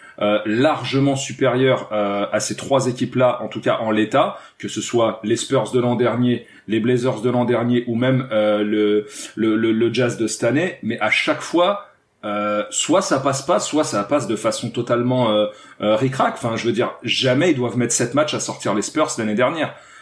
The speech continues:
Tout comme j'estime qu'ils étaient pas censés sortir en sept matchs, euh, face aux Blazers. Euh,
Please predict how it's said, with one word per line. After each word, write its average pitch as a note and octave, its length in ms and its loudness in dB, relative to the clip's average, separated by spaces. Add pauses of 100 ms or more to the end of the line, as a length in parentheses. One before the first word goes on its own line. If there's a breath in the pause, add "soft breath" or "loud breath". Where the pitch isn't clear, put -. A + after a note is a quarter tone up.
Tout C3+ 160 0
comme D#3+ 240 2
j'estime C#3 440 0
qu'ils A#2+ 320 2
étaient A2+ 200 -4
pas - 160 2
censés C#3 340 -2
sortir - 480 -2
en A#2+ 60 0
sept A2 200 -4
matchs, C#3+ 300 0
euh, G#2+ 80 0
face - 240 -4
aux A2 60 2
Blazers. C3 500 0 (420 loud breath)
Euh, G2 580 0